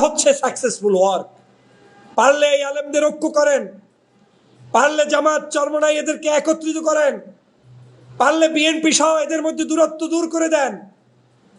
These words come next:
আগামী নির্বাচন সুষ্ঠুভাবে হোক, সেই পথে আগান। সাবজেক্ট না থাকলে চাকরি করেন, ভিন্ন কিছু করেন,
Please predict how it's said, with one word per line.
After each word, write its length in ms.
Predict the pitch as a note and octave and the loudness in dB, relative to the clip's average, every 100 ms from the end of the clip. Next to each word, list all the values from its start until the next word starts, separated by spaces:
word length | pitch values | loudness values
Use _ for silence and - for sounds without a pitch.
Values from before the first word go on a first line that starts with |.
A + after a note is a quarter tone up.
| - | -2
আগামী 300 | C4+ D4+ D#4+ | 0 0 -2
নির্বাচন 480 | D#4+ D4+ D#4+ D#4 D#4+ | -6 0 0 2 -2
সুষ্ঠুভাবে 560 | C4 D#4 - E4 D#4+ D#4+ | -2 -4 0 2 2 4
হোক, 180 | C4 D#4 | 0 0
সেই 220 | - D4+ D4+ | -2 -2 0
পথে 200 | C#4 C4+ B3+ | 0 2 0
আগান। 240 | A#3+ A3 F3 - _ _ _ _ _ _ | 0 -4 -6 -14 _ _ _ _ _ _
সাবজেক্ট 540 | - A#3+ A#3 G3+ C#4+ C#4 | -2 0 0 2 0 4
না 120 | C4 | 0
থাকলে 340 | C4+ C4+ C4+ C4+ C4+ | 2 0 2 0 0
চাকরি 340 | C4 B3+ D4 D4+ | -4 -4 -6 -2
করেন, 340 | D4+ C#4+ C4 F#3+ - _ _ _ _ _ - | 0 0 0 -6 -16 _ _ _ _ _ 0
ভিন্ন 260 | C4 C#4 D4 | 2 4 2
কিছু 220 | D4 C4+ D4 | 2 0 2
করেন, 320 | D4 C#4+ | 2 2